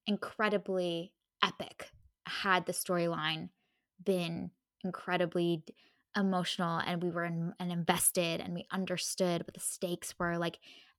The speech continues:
all of the spectacle actually becomes so much more effective for us, um,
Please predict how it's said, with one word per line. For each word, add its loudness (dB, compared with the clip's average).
all 4
of 0
the -10
spectacle -2
actually -2
becomes -4
so 2
much -4
more -2
effective -6
for -8
us, -8
um, -8